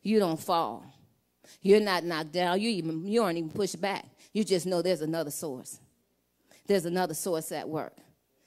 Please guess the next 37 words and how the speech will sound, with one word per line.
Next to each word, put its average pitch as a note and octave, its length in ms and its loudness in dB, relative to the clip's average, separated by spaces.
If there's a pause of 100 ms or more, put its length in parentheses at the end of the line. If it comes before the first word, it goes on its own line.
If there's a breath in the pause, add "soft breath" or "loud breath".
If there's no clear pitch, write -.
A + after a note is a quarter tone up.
(160 soft breath)
There's G#3+ 220 6
just G3 200 -2
another E3 340 0
source, D#3 360 -2
and D#3+ 120 -10
I F#3 120 0
need F3 180 -2
to D#3+ 100 -2
move F3 220 -4
to D#3+ 100 -8
another D#3 260 -6
source. D3+ 260 -4 (260 loud breath)
Let's E4 220 8
go A#3 160 6
to F3 80 0
something F3+ 380 -2
else. E3 180 -2
Let's B3 180 4
declare G3+ 380 0
this. D3+ 300 -6 (320 soft breath)
Say, A3+ 180 4
"I G#3 160 6
have G#3 480 0
a F3 140 0
divine F#3 600 -4
right E3 500 -8 (1700 loud breath)
because E3+ 340 -2
of D3+ 100 -4
the D3+ 80 -4
nature F#3 400 -4
of E3+ 100 -4
God B2+ 320 -8 (1600)
on G3 140 2
the F3+ 140 4
inside F3+ 440 2
of E3+ 100 -8
me. C#3+ 260 -8